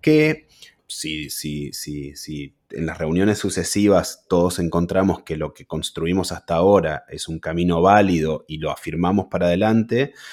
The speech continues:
tendríamos que salir a producir. Una de las ideas es estas cosas que hicimos con Nora, que están en etapa de ensayo, mostrarlas y firmarlas con una, con, con mejores cámaras, con un set de, de, de filmación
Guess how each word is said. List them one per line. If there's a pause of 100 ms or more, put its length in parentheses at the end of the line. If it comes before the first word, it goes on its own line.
(320)
tendríamos
que
salir
a
producir.
Una
de
las
ideas
es
estas
cosas
que
hicimos
con
Nora, (220)
que
están
en
etapa
de
ensayo, (320)
mostrarlas
y
firmarlas
con
una,
con,
con
mejores
cámaras,
con
un
set
de,
de,
de
filmación